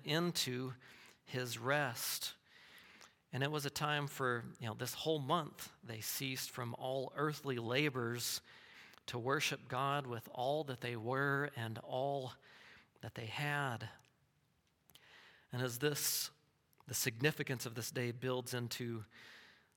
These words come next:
the New Testament, we hear again how trumpets are linked to God's ingathering of his people and judgment. Uh,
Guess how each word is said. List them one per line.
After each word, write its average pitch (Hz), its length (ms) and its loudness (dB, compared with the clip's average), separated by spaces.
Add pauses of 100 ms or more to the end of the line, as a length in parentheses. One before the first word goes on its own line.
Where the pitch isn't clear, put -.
(500)
the 117 120 -4
New 143 260 4
Testament, 127 800 -2 (1200)
we 117 120 -4
hear 131 240 4
again 131 380 4
how 117 420 0 (380)
trumpets 143 480 0
are 120 120 0
linked 139 340 -2
to 117 140 -2
God's 123 600 0 (200)
ingathering 139 800 2
of 120 80 -4
his 117 160 -6
people 147 580 -4
and 113 320 -4 (720)
judgment. 113 720 2 (920)
Uh, 107 220 -4